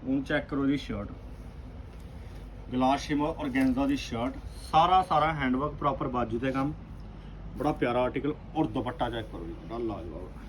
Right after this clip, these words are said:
ਬੜਾ ਸੋਹਣਾ ਪੀਸ ਬਣਾਇਆ। ਰੇਟ ਆ ਰਿਹਾ ਜੀ ਇਸ ਦਾ ਨਾਈਨਟੀ ਫੋਰ ਹੰਡਰਡ, ਚੁਰਾਨਵੇਂ ਸੌ ਰੁਪਏ। ਬੁਟੀਕ ਪੀਸ ਹੈ ਜੀ, ਸਿੰਗਲ ਪੀਸ ਆਇਆ ਬਣ ਕੇ। ਸੋ ਬੁਕਿੰਗ ਹੋਣੀ ਹੈ ਦੋ ਨੰਬਰ ਤੇ। ਮਹਿਰੂਨ ਕਲਰ ਦੇ ਵਿੱਚ ਸਪੈਸ਼ਲ ਬ੍ਰਾਈਡਲ ਗਰਾਰਾ ਸੂਟ ਲੈ ਕੇ ਆਏ ਆ,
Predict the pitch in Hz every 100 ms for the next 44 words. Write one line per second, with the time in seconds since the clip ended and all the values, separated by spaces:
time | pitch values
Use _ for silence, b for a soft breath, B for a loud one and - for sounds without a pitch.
0 | - - - - - - - - - -
1 | - - - 135 139 131 135 135 123 127
2 | 127 131 - B B - - - - -
3 | 135 165 220 226 196 196 202 170 175 180
4 | 185 - - - - - - - - -
5 | - - - - - - - - - 156
6 | 156 165 165 190 185 165 151 151 127 113
7 | 104 147 147 147 151 143 131 131 131 156
8 | 160 156 170 160 156 160 151 143 151 151
9 | 147 143 143 147 135 170 B B B B
10 | - - 131 147 170 165 165 139 135 131
11 | 120 - - - 196 196 208 240 247 233
12 | 233 226 226 226 - 196 190 226 165 160
13 | 165 185 196 156 151 151 165 170 175 165
14 | 151 160 160 180